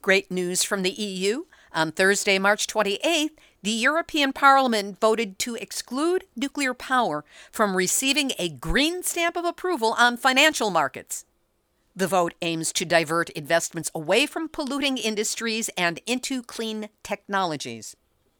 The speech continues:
Beatrice Finn, the Nobel Peace Prize winning head of the International Campaign to Abolish Nuclear Weapons, or ican, has announced that Salt Lake City just joined ican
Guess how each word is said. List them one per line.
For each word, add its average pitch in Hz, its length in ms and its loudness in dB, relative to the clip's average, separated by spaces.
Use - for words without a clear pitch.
Beatrice 294 480 -2
Finn, 185 380 -2
the 196 60 0
Nobel 214 360 2
Peace - 320 -6
Prize 220 600 6
winning 196 500 0
head 185 480 4
of 170 140 -2
the 170 120 -6
International 190 680 -6
Campaign 175 560 -4
to 185 120 -4
Abolish 165 420 -4
Nuclear 156 320 -6
Weapons, 165 520 -4
or 170 240 -4
ican, 175 640 -2
has 233 160 6
announced 233 280 6
that 202 160 -2
Salt 269 280 0
Lake 311 180 2
City 233 340 -2
just 220 440 -2
joined 254 500 0
ican 151 720 0